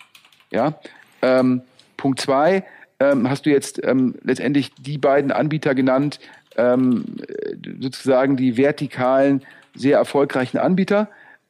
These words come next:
Ähm, jetzt sage ich zum Thema, ähm, es gibt natürlich Kategorien, wo es sinnvoll ist, das User Interface sehr kategorienspezifisch auszugestalten.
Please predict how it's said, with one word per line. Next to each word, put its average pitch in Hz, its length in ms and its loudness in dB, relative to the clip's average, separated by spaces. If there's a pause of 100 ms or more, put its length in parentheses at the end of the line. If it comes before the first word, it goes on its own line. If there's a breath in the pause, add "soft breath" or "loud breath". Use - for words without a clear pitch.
Ähm, 135 400 2 (380 soft breath)
jetzt 135 180 -2
sage 156 260 2
ich 143 140 -4
zum 147 160 -4
Thema, 147 480 2
ähm, 127 360 0 (720 soft breath)
es - 160 -8
gibt - 240 -6
natürlich 214 460 2
Kategorien, 175 680 -2 (680)
wo 143 260 0
es 151 200 -2
sinnvoll 226 480 2
ist, - 380 -4 (680)
das 143 320 0 (540)
User 165 440 2
Interface 233 1000 0 (680)
sehr 180 500 2 (1000 soft breath)
kategorienspezifisch 165 1080 -2
auszugestalten. 120 840 -2